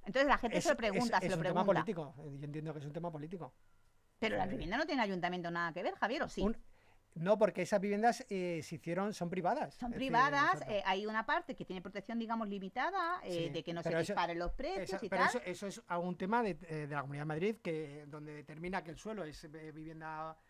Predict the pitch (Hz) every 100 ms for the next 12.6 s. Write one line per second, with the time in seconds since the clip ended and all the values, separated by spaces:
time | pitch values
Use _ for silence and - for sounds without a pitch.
0 | _ _ 160 156 160 160 156 156 226 208
1 | 143 139 143 175 220 302 - - 165 165
2 | 165 135 156 156 277 165 208 226 - 147
3 | 135 - 143 170 254 190 160 147 143 143
4 | 139 139 156 - 151 180 190 - 135 147
5 | 143 143 185 247 294 359 _ - - 123
6 | 135 123 120 127 143 127 131 131 - 131
7 | 151 139 196 202 277 339 - - - _
8 | _ 165 156 135 127 139 131 143 - 147
9 | 147 147 151 143 143 160 208 160 - 233
10 | 165 143 139 135 131 139 139 135 143 151
11 | 156 151 160 156 151 156 160 147 151 175
12 | 185 226 226 160 147 214